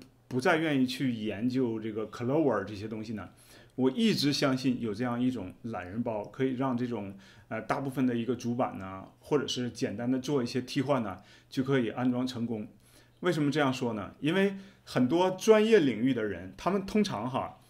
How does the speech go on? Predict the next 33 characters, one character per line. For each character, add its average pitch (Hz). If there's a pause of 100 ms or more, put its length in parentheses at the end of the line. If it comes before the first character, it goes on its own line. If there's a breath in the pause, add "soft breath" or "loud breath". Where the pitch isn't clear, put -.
(240 soft breath)
是 -
去 190
打 196
磨 104
这 143
个 151
技 170
术 131
的 117
一 131
些 139 (760)
最 208
尖 202
端 175
的 143
部 127
分， 92
他 175
们 196
通 202
常 180
不 156
会 170
换 240
一 135
个 131
思 127
路 147
去 139
思 151
考 127
问 123
题。 -